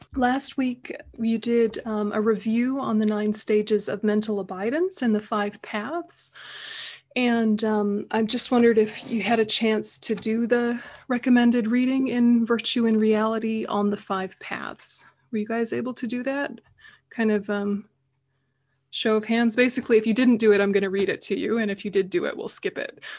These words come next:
So <laughs> raise your hand if you did the reading. Half, quarter? Maybe only a quarter.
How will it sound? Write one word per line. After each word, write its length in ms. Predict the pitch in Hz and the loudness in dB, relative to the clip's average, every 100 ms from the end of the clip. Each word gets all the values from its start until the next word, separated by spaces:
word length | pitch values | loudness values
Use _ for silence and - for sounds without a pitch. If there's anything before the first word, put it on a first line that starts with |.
| - | -4
So 280 | - 180 - | 0 2 4
<laughs> 100 | 640 | 4
raise 360 | 339 294 294 233 | 6 6 6 6
your 120 | 247 | 4
hand 460 | 269 226 226 233 240 | 4 4 4 4 2
if 280 | 220 220 214 | 0 0 -2
you 400 | 202 208 220 - | 0 0 -2 0
did 180 | 214 190 | 0 2
the 80 | 190 | 2
reading. 460 | - - 220 220 - - - - _ _ _ _ _ _ _ _ _ _ _ _ _ _ _ _ _ _ _ _ _ _ | 2 -2 -4 -6 -8 -18 -18 -20 _ _ _ _ _ _ _ _ _ _ _ _ _ _ _ _ _ _ _ _ _ _
Half, 560 | - 254 320 403 - - | -6 -2 0 -2 -8 -6
quarter? 420 | 294 285 349 415 415 _ _ _ _ _ _ _ _ _ _ _ _ _ _ _ _ _ _ _ _ _ _ _ - | 0 2 2 0 -2 _ _ _ _ _ _ _ _ _ _ _ _ _ _ _ _ _ _ _ _ _ _ _ -4
Maybe 240 | 233 226 | 0 2
only 200 | 220 208 | 4 2
a 60 | 214 | 2
quarter. 440 | - 196 196 220 | 0 0 -2 -4